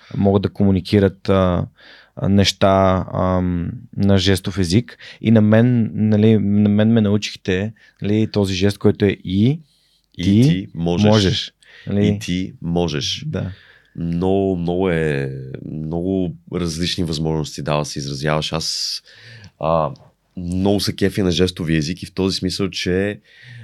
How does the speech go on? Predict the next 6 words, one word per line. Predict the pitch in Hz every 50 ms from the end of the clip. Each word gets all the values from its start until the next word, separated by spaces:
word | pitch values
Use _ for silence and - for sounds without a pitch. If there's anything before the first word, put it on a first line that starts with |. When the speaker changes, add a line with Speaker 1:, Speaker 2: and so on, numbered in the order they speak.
| 104 - -
Speaker 2:
а, | 78 80 80 80 82 71 69 - - - - _ _ _ _ - - - _ _ -
ти | - 98 95 98 98
самия | - - 92 90 95 98 92
тренираш | - - 87 90 92 92 85
жилжицу. | 71 80 87 90 87 76 80 85 73 - - 76 71 69 67 - _ _ _ _ -
Speaker 1:
М. | 98